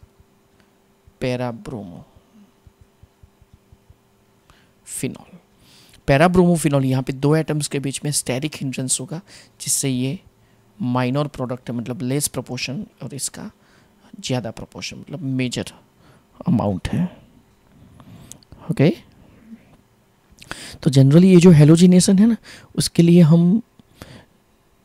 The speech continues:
जो यूज़ करते हैं कंपाउंड, तो benzene in presence of Lewis acid like F E B R three,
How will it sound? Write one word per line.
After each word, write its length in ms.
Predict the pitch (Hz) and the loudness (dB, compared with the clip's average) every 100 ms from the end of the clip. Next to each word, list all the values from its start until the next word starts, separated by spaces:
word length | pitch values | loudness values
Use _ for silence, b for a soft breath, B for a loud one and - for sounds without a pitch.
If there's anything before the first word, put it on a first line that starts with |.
| _ | _
जो 160 | - 147 | 0 4
यूज़ 340 | 139 147 170 - | 6 6 6 2
करते 260 | 170 - | 2 6
हैं 100 | 175 170 | 6 6
कंपाउंड, 520 | 139 135 139 139 269 - _ _ _ - - _ b b b - | 2 2 2 0 -2 -8 _ _ _ -20 -20 _ b b b -2
तो 60 | |
benzene 680 | 139 143 139 139 180 175 185 - _ _ _ B B B | 2 6 6 6 6 6 4 0 _ _ _ B B B
in 120 | 151 | 0
presence 400 | 135 147 139 156 | 4 4 4 4
of 180 | 180 - - | 2 0 2
Lewis 420 | 147 165 175 - | 8 10 8 6
acid 300 | 139 - 127 | 2 0 0
like 260 | 127 127 | 0 2
F 180 | 139 - | 0 2
E 60 | 160 | 0
B 200 | 151 139 | 2 2
R 120 | 127 | 2
three, 260 | 135 - 120 | -2 -10 -14